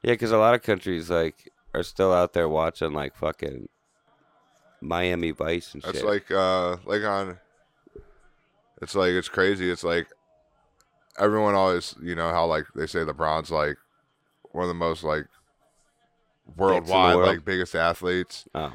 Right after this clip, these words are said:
Speaker 1: yeah.
Speaker 2: And then they had, uh, that dude, and they looked up the, uh,
Speaker 1: Shit.
Speaker 2: number one, uh,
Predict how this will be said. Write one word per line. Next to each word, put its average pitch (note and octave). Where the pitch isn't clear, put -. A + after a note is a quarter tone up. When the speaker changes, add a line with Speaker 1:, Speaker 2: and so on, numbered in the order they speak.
Speaker 1:
yeah. D2+
Speaker 2:
And F#2
then F2
they E2
had, E2+
uh, D#2
that D#2
dude, F2
and E2+
they F2
looked F#2
up F2
the, D#2+
uh, D2+
Speaker 1:
Shit. C#2
Speaker 2:
number F#2+
one, F2+
uh, D2